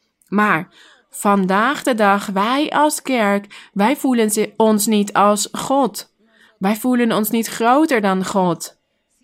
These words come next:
Wij zijn juist altijd nederig en eenvoudig. En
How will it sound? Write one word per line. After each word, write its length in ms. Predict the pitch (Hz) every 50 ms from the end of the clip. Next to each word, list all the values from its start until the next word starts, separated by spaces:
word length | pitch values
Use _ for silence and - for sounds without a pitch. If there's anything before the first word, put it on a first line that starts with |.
| 262 254 247 247 254 262 254 262 247 226 _ _ _ _ _ 240 _ _ _ _ _ _ _ _
Wij 160 | - 202 208
zijn 240 | 202 220 214 214 208
juist 220 | 202 196 196 - -
altijd 400 | - 190 196 196 202 196 202 208
nederig 560 | 196 185 196 220 214 226 202 196 190 190 214
en 100 | 196 202
eenvoudig. 920 | 196 208 214 208 233 226 240 247 254 240 220 190 180 180 180 - - - _ _ _ _ _ _ _ _ _ _ _ _ _ _ _ _
En 460 | - 233 240 233 220 190 180 175 -